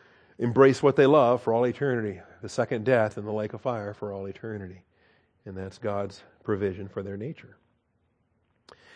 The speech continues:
There's an additional thirteen times that ratzon shows up in, uh, Proverbs ten through nineteen, and so we'll see them. Uh, we've already seen a couple in chapter ten and chapter eleven, and of course this morning in chapter fourteen.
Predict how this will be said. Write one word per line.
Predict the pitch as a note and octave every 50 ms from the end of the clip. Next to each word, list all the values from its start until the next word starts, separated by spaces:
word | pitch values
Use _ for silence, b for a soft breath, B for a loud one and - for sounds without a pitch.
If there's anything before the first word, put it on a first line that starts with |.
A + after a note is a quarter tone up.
| B B B B
There's | C#3 B2+ B2+
an | C3+
additional | C3+ C#3+ D#3+ D#3 - D#3+ B2+ A2+
thirteen | - - E3 D#3 A#2+ - E3+ D#3 D#3 D3+ C#3
times | D3+ D3+ D3 D3+ D#3+ E3+ C#3+ -
that | C#3 C3
ratzon | C3+ C3 B2 - D3+ C#3+ C#3+ C#3+ C#3
shows | - D3 C#3+ B2 A#2+
up | C3 C#3 D#3 - - - -
in, | C3+ B2+ B2+ B2+ B2+ B2+
uh, | A#2+ A#2+
Proverbs | - C3+ C3 C3 B2+ A2+ A2
ten | - C#3+ C3+ C3
through | B2 C3 C3
nineteen, | C3 C3 B2+ A#2+ - C3+ C3 C#3+ F#3 F#3
and | B2+ G#2+ -
so | - C3 A#2+
we'll | A2+ A2+ A2
see | - - B2+
them. | B2+ C3+ D3 F3 - B B B B B B B B
Uh, | A#2
we've | A2 A2+
already | A#2+ B2 B2 B2 A2
seen | - - C3+ B2+ B2
a | A2+ -
couple | - C3+ C3 - C3+ D#3 E3 D3+
in | A2
chapter | - - B2 A#2+ - B2+ A2+
ten | - - C3 B2
and | B2 A#2
chapter | - C#3+ B2+ B2 A#2 - A#2+ A2+
eleven, | A#2 A#2+ B2 C3 C#3 E3 C#3+
and | A2+ G#2+
of | -
course | - A#2+ A#2+ A#2 A2 - b b b b b b
this | b G#2+ - -
morning | A#2+ A#2 A#2+ A#2+ A#2 A#2
in | A2 -
chapter | - A#2+ A#2 A2+ - A2
fourteen. | - - A2+ G#2 G2 - - C3+ C3+ C3+ C3+